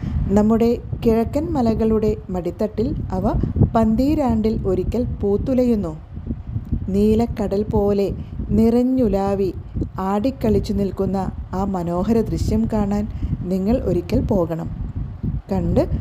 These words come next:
കണ്ണും മനസ്സും കുളിർപ്പിക്കണം." ഏതാണ് ഭൂമിക്ക് വേണ്ടി പ്രകൃതി ഒരുക്കിയ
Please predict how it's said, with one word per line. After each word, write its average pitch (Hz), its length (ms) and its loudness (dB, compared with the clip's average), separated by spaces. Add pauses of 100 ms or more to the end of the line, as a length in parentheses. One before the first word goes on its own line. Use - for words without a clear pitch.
(340)
കണ്ണും 214 420 2
മനസ്സും 185 400 -2
കുളിർപ്പിക്കണം." 170 760 -4 (880)
ഏതാണ് 208 500 2
ഭൂമിക്ക് 202 480 0
വേണ്ടി 196 360 0
പ്രകൃതി 185 460 -2
ഒരുക്കിയ 202 540 2